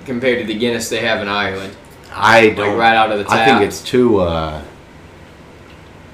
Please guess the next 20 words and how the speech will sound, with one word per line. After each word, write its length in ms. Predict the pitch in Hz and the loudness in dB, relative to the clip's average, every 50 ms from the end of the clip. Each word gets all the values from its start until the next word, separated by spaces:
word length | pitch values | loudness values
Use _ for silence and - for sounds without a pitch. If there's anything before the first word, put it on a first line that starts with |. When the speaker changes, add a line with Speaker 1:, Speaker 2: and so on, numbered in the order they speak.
| - - - - - - - - - - | -20 -20 -20 -20 -20 -20 -20 -20 -20 -10
Speaker 2:
too 200 | - - 113 104 | -2 0 0 0
thick 300 | - - - 110 110 - | 0 0 0 0 0 0
and 140 | 98 87 85 | -4 -4 -2
dark 280 | 95 92 87 80 - - | 0 0 0 0 0 -4
of 100 | 87 87 | -6 -6
a 40 | 87 | -8
beer 320 | - 87 90 98 85 82 | -10 -6 -4 -2 -2 -4
for 180 | 82 - 85 85 | -6 -8 -12 -12
me, 240 | 85 85 87 87 | -12 -12 -12 -12
to 100 | 82 85 | -12 -10
be 160 | 82 87 87 85 | -6 -6 -4 -4
honest. 520 | 85 85 85 82 85 82 82 - - - - - - - - - - - - - - - - - - - - - - - - - - - - - - - - - - - - - - - - - - - | -4 -6 -6 -8 -8 -10 -12 -14 -16 -20 -20 -20 -20 -20 -20 -20 -20 -20 -20 -20 -20 -20 -20 -20 -20 -20 -20 -20 -20 -20 -20 -20 -18 -16 -16 -16 -16 -18 -20 -20 -20 -20 -20 -20 -20 -20 -20 -20 -18 -12
Speaker 1:
You, 160 | 120 117 123 | -8 -6 -6
you 180 | 120 117 113 | -6 -4 0
gotta 220 | 131 135 139 139 131 | 2 4 4 4 2
drink 260 | 123 127 120 117 113 | 0 -2 -2 -2 -2
one 160 | 123 120 113 110 | -4 -4 -4 -4
in 60 | 107 | -4
Ireland, 460 | 107 117 117 113 107 107 110 107 107 | -4 -2 -2 -2 -4 -6 -8 -10 -10
though. 180 | 107 107 107 | -12 -14 -14